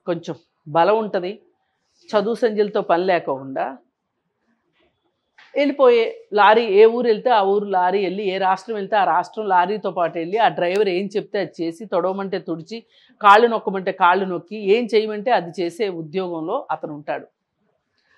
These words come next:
అయితే ఇలాంటి వాళ్ళు కానీ, లేదు అనుకుంటే కొన్నిసార్లు భవన నిర్మాణాలు పెద్ద పెద్ద ఎత్తున జరుగుతూ ఉంటాయి. అక్కడ రోజువారీ కూలీకి కానీ పెడతా ఉంటారు.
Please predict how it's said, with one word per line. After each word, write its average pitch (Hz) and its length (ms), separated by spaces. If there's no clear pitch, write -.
అయితే 269 640
ఇలాంటి 285 520
వాళ్ళు 185 280
కానీ, 147 440
లేదు 262 320
అనుకుంటే 226 760
కొన్నిసార్లు 269 600
భవన 220 340
నిర్మాణాలు 214 580
పెద్ద 196 300
పెద్ద 190 180
ఎత్తున 190 380
జరుగుతూ 170 400
ఉంటాయి. 139 280
అక్కడ 233 220
రోజువారీ 262 560
కూలీకి 220 440
కానీ 202 340
పెడతా 190 280
ఉంటారు. 151 380